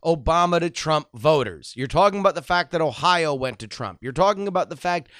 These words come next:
that Michigan went to Trump. That's what you're talking about. You're talking about people who buy Kid Rock records,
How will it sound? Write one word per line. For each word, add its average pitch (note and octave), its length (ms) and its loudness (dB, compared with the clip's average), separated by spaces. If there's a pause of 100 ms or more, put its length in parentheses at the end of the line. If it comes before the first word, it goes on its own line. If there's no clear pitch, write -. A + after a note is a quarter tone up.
(140)
that E3+ 160 -2
Michigan D#3 560 -2
went A#2+ 160 -8
to A2 100 -10
Trump. G#2 340 -8 (800)
That's G3+ 260 2
what G#3 140 -6
you're F#3+ 80 -6
talking E3 420 6
about. G2+ 360 -4 (880)
You're D#3 100 -8
talking G#3+ 300 4
about G#3 240 0
people G#3+ 260 -2
who F3+ 100 -6
buy F#3+ 220 2
Kid F#3+ 300 -4
Rock E3 340 2
records, A2+ 640 -6